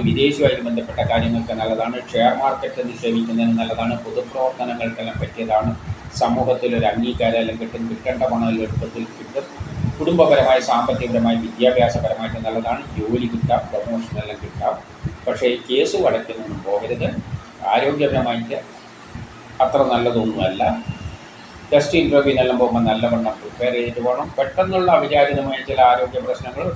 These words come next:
തട്ടലും അമുട്ടലും ഇതെല്ലാം ചിലപ്പോൾ കണ്ടേക്കാം. മാർച്ച് മാസം പൊതുവെ അച്ഛനും മക്കൾക്കും ഗ്രാൻഡ് പാരൻസിനും, ആ, സ-, സഹോദരാദികൾക്കെല്ലാം നല്ലതായിട്ട് കാണുന്നു.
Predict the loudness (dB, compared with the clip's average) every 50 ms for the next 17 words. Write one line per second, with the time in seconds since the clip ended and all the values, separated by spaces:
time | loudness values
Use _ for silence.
0 | 0 0 0 0 -2 -2 -2 -2 -2 -2 -2 -2 -2 -2 -4 -6 -4 -2 -2 -2
1 | -2 -2 -2 -2 -2 -2 -2 -2 -6 -6 -6 -4 -4 -4 -6 -8 -10 -6 -6 -6
2 | -6 -6 -10 -10 -10 -12 -16 -18 -18 -18 -18 -18 -14 -12 -10 -10 -10 -12 -16 -16
3 | -18 -20 -18 -18 -16 -16 -16 -16 -18 -18 -18 -18 -18 -18 -18 -20 -20 -20 -20 -20
4 | -20 -18 -16 -16 -16 -16 -16 -18 -18 -18 -16 -16 -16 -16 -16 -16 -16 -16 -16 -16
5 | -14 -14 -14 -14 -16 -18 -18 -18 -14 -12 -10 -10 -8 -4 0 4 4 4 4 4
6 | 2 2 4 6 6 4 4 4 4 4 2 2 4 4 2 2 2 -2 -6 -12
7 | -16 -16 -16 -16 -4 2 2 4 4 2 2 0 2 2 2 4 4 2 2 2
8 | 0 0 0 -2 -2 0 2 4 6 6 4 4 2 2 4 4 4 2 0 -2
9 | -8 -10 -10 -10 -8 -4 0 2 4 4 4 2 0 -2 -4 -2 0 2 2 2
10 | 4 2 2 0 -2 -2 0 0 2 4 6 6 6 6 8 8 6 6 4 2
11 | 2 2 2 0 0 0 0 -2 -2 -2 0 2 4 2 2 2 -2 -4 -4 -2
12 | -2 -4 -6 -8